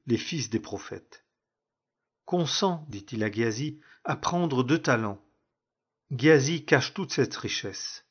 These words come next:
C'est le résultat d'une mauvaise conscience engagée dans des voies tortueuses que l'on cherche à dissimuler aux hommes, mais réussit-on à les cacher à Dieu ? Géasi entra et se tint devant son maître.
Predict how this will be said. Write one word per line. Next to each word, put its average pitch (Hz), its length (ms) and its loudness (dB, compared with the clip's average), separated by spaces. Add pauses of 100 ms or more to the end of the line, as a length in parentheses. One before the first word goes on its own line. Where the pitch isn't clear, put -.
(460)
C'est - 180 2
le 156 100 10
résultat 156 480 6
d'une 123 180 0
mauvaise 151 320 4
conscience 127 800 0 (280)
engagée 156 440 8
dans 135 140 6
des 123 120 6
voies 110 220 2
tortueuses 135 840 0 (220)
que 139 100 0
l'on 131 140 6
cherche - 300 2
à 117 60 2
dissimuler 123 520 0
aux 101 240 0
hommes, 117 320 -4 (560)
mais 135 380 2
réussit-on 143 760 0
à 185 80 2
les 156 160 2
cacher 131 340 0
à 107 100 2
Dieu ? 104 360 -6 (1500)
Géasi 151 400 6
entra 135 400 6
et 127 60 6
se - 160 -4
tint 143 180 4
devant 117 240 2
son 104 200 -8
maître. - 540 -12